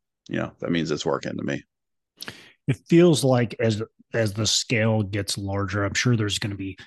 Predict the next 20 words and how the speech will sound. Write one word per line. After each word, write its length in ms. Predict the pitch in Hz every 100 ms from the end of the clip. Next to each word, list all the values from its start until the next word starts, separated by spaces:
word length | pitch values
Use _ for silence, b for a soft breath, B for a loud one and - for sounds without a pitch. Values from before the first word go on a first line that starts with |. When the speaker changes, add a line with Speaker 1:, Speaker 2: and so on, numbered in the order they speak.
| B
Speaker 2:
you 140 | - 120
know, 80 | 95
hiccups 540 | - 131 104 - - - 139
along 280 | 131 127
the 60 | 117
way 340 | 110 110 110
and, 140 | 110 110
and 260 | 107 101 92
pain 260 | 127 120
points 320 | 107 117 104
along 260 | - 110 107
the 80 | 107
way, 160 | 113
but 120 | 107 101
it 100 | -
feels 320 | 143 131 117
li-, 140 | 135 -
it 120 | 113
seems 240 | - 170
like 200 | 143 107